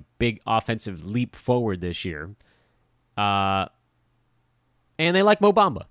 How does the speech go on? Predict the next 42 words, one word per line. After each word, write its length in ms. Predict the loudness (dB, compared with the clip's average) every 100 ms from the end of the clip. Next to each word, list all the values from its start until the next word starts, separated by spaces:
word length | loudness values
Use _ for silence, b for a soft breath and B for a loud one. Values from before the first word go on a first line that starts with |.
| _ -6
a 80 |
little. 280 | -4 -4 -8 -18 _ _ _ _ _ _ _ _ _ _ _ -10 0
And 140 | 2
then 120 | 2
Cam 240 | 4 2 2
Johnson 360 | 2 0 0
and 120 | -2 0
DeAnthony 340 | -2 -2 -2
Melton. 300 | 0 0 -2
But 100 | 0
now, 100 | 2
you, 140 | 2
again, 240 | 2 2 2
you're 100 | 0
starting 280 | 0 0 0
to 60 |
get 160 | -2 -2
into 160 | -2
kind 200 | -4 -2
of 100 | -2
the, 180 | -4 -8 -10 _ _ _ _ _ _ -4
are 100 | -2
these 140 | -2
guys 300 | 0 -2 -2 -12 -8
really 300 | -4 0 0
better 300 | 0 2 0
than 140 | -2
streamers 540 | -6 -2 -2 0 -4 -4
who 280 | -6 -8 -10 _ _ _ -2
play 240 | 2 4
every 200 | 2 -2
single 260 | -8 -10 -4
ball 240 | -2 -2
game? 200 | -4 -10 _ b b b b b b _ _ _ _ _ _ _ _ _ -2
And 220 | 2 4
who 200 | 4 6
do 100 | 4
they 200 | 4 4
not 420 | 2 6 6 6
like 400 | 2 0 0 -4 0
at 160 | 0
all 320 | 0 -4 -12